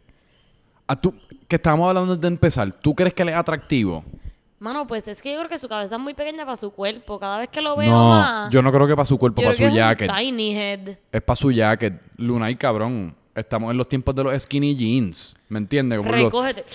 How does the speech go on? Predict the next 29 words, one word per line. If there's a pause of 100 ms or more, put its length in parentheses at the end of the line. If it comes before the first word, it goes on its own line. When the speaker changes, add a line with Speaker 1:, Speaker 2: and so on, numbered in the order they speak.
(220)
Speaker 1:
Lunay
todavía
está
en
los,
en
los
noventa
y
tres,
o
sea,
Speaker 2:
Está
bien,
Speaker 1:
con
la
Speaker 2:
Lunay
está
besando
a
su
mai. (260)
<laughs>
Como
que (220)
Speaker 1:
¿Cómo
es
eso? (840)
Speaker 2:
<laughs>